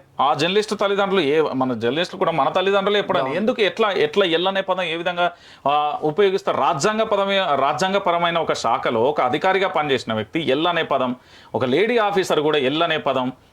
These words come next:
Speaker 1: మీది మా చరిత్ర అంతా మా దగ్గర ఏముంటుందాడా?
Speaker 2: అందుకే అంటారా రేవంత్ రెడ్డికి కావాల్సిన వాళ్ళని సిటీలోకి తెచ్చుకొని దగ్గరలో పెట్టుకొని ఇలాంటి దారుణాలు
Speaker 1: అంతే. ఇప్పుడు ఎవల రాజ్యం వస్తే వాళ్ళదే అవుతుంది. ఇప్పుడు
Speaker 2: మ్మ్.
Speaker 1: నిజాం ప్రభు కంటే బాపు వాళ్ళ తాత ముత్తాతల పరిపాలన కొనసాగుతుంది తెలంగాణ. దాంట్లో ఏం లేదు.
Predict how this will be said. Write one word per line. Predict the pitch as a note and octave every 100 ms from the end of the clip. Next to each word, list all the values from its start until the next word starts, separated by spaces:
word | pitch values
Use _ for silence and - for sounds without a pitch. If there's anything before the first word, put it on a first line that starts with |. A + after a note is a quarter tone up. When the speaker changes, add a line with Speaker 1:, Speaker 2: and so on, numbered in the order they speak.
| _
Speaker 1:
మీది | B2 D3+ D#3+
మా | D#3 C#3 D#3
చరిత్ర | D#3 -
అంతా | D#3+ D3+
మా | C#3+
దగ్గర | C3+ B2+ B2+
ఏముంటుందాడా? | D3+ G#3 G3+ G3 F#3+ F#3 - _ -
Speaker 2:
అందుకే | G3+ A3
అంటారా | A#3+ A3 G3+ G3+
రేవంత్ | F#3+ E3 F#3 F#3+
రెడ్డికి | F#3+ F3 -
కావాల్సిన | D3 E3 F3 F#3+
వాళ్ళని | D#3+ C#3+ E3 F#3 F#3+ F#3+ - -
సిటీలోకి | - D3+ F3+ F3+
తెచ్చుకొని | D#3 D3+ - D#3+
దగ్గరలో | D#3 C#3+ D3 F3+ F#3
పెట్టుకొని | D#3+ D#3 F3+ D#3+
ఇలాంటి | E3 E3 E3 E3 D3+
దారుణాలు | C#3 C#3 D3 D#3+ D#3
Speaker 1:
అంతే. | - B3+ C#4 E3+ A#2
ఇప్పుడు | A2 A#2+ C3 E3 C3+ B2+ - -
ఎవల | A#2+ C#3 D#3 F3+
రాజ్యం | F3+ E3+ E3
వస్తే | E3 D#3+ F#3+ D#3 D#3 -
వాళ్ళదే | D3+ E3 D3
అవుతుంది. | A#2 A2 A2
ఇప్పుడు | D#3+
Speaker 2:
మ్మ్. | C3+
Speaker 1:
నిజాం | D3 F3 E3+
ప్రభు | E3+ D#3+
కంటే | D#3+ D#3+ F#3
బాపు | D#3 D3 D3
వాళ్ళ | C#3+ C#3+
తాత | B2+ D3 D#3
ముత్తాతల | D3+ C3+ D#3 D3 C#3
పరిపాలన | A#2 A#2+ C3 C3
కొనసాగుతుంది | D#3 C#3+ B2 A2+ A2 A2+
తెలంగాణ. | A#2+ A2+ A#2
దాంట్లో | D3+ F3
ఏం | F#3+
లేదు. | C#3